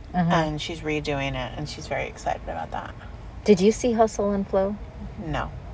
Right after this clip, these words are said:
Speaker 1: Oh.
Speaker 2: Wait.
Speaker 1: It was a good movie, actually, with Taraji P. Henson.
Speaker 2: Yeah, a long time ago.
Speaker 1: Yeah, and
Speaker 2: Yeah.
Speaker 1: he's like, "Push that shit out," you know, and she's, it's one of the
Speaker 2: I think I might have.
Speaker 1: prostitutes.
Speaker 2: Yeah, yeah.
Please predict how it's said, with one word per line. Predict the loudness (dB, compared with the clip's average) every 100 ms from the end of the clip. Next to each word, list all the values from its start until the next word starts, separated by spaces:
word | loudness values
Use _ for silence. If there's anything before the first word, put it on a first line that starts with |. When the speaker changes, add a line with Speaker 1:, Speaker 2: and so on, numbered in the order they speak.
| -12 -12 -10 -4 4
Speaker 1:
Oh. | 6
Speaker 2:
Wait. | 10 10 8 2 -8 -10 -10 -6 4
Speaker 1:
It |
was | 6 6
a | 4
good | 6
movie, | 6 4 0 -4 -6 -8 -6
actually, | -2 -2 -2 -4 -4 -6 -10 -2
with | 0 2
Taraji | 10 12 12 12
P. | 6 8
Henson. | 10 10 12 12
Speaker 2:
Yeah, | 12 12
a | 12
long | 12 12 12 12 12 12 10 6 0 -4
time | -2 0 2
ago. | 2 4 12
Speaker 1:
Yeah, | 12 12 10 4 4
and | 10
Speaker 2:
Yeah. | 10
Speaker 1:
he's | 12
like, | 10 10
"Push | 6 6
that | 6 4
shit | 4 6 10
out," | 8 8 6
you | 8
know, | 8 8 6
and | 6
she's, | 6 6 10
it's | 12 12 8
one | 4 4
of | 4 4 6
the | 6 6
Speaker 2:
I | 4
think | 10 12
I |
might | 12
have. | 10
Speaker 1:
prostitutes. | 8 10 10 10
Speaker 2:
Yeah, | 8
yeah. | 8 4